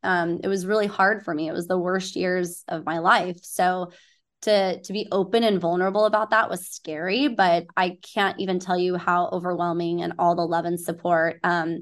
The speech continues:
I'm also super blessed because I have, I've been able to, you know, overcome the majority of my debilitating symptoms. So I'm on the other tail end of just maintaining. And so with those blessings,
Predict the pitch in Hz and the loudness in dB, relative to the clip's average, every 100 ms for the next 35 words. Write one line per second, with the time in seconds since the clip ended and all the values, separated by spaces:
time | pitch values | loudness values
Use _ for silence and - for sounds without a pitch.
0 | - _ _ _ - 240 254 254 240 - | -12 _ _ _ 0 2 2 2 -4 -4
1 | 220 214 196 175 156 170 - 185 202 185 | -4 -2 2 4 2 0 -6 -4 0 0
2 | 180 175 - 185 180 190 185 185 180 180 | -2 -6 -2 2 2 2 2 4 4 4
3 | 175 - _ _ _ - 196 196 190 202 | 0 -6 _ _ _ -2 0 0 -2 -4
4 | - 190 190 196 190 - 190 180 175 175 | -2 -2 0 -2 -4 -4 -2 0 2 0
5 | 170 170 180 165 160 - - 214 202 214 | -2 -2 -2 -2 -4 -6 0 2 4 2
6 | 214 208 190 190 180 175 185 175 180 180 | 0 0 2 2 0 -2 -2 0 2 0
7 | 180 180 170 175 170 170 170 175 175 175 | 0 -2 -4 -2 -2 -2 -4 -4 -4 -2
8 | 190 170 170 170 165 165 214 262 269 247 | -2 -2 -4 -4 -2 2 2 4 2 2
9 | 190 190 185 185 185 - 170 175 170 165 | 2 4 2 0 -2 -2 -2 -2 -2 -4
10 | - - 180 180 - 170 175 247 277 190 | -8 -2 0 0 -2 -2 0 0 2 0
11 | 180 185 185 - - 180 175 175 170 190 | 0 -2 -4 -4 -4 0 2 0 -2 0
12 | 175 180 247 339 349 - _ _ _ 202 | 2 4 6 4 2 -10 _ _ _ 0
13 | 196 190 196 190 185 185 196 208 226 226 | 0 0 2 2 2 0 0 0 0 2
14 | 202 175 175 175 175 - 240 262 | 2 2 0 0 0 -2 0 0